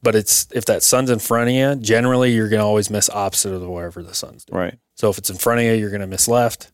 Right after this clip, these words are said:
Speaker 1: uh, for a right-handed shooter. If it's behind you, you're gonna miss right as a right-handed
Speaker 2: Right.
Speaker 1: shooter. Now, I mean, there's a whole nother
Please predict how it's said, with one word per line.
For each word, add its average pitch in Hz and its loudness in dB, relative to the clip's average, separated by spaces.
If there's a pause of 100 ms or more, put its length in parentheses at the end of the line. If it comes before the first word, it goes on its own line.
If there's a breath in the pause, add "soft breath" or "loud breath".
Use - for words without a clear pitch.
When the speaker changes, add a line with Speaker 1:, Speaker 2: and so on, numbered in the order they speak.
(180)
Speaker 1:
uh, 110 -4
for 113 -4
a - -2
right-handed 110 0
shooter. 113 -2
If 107 -4
it's 107 -10
behind 113 -6
you, 110 -8
you're 101 -12
gonna 92 -10
miss 92 -6
right 190 -10
as - -20
a - -20 (100)
right-handed - -8
Speaker 2:
Right. 92 -2
Speaker 1:
shooter. - -16 (440)
Now, 107 2
I 107 2
mean, 107 -6
there's 104 0
a 95 -4
whole 110 4
nother 101 -2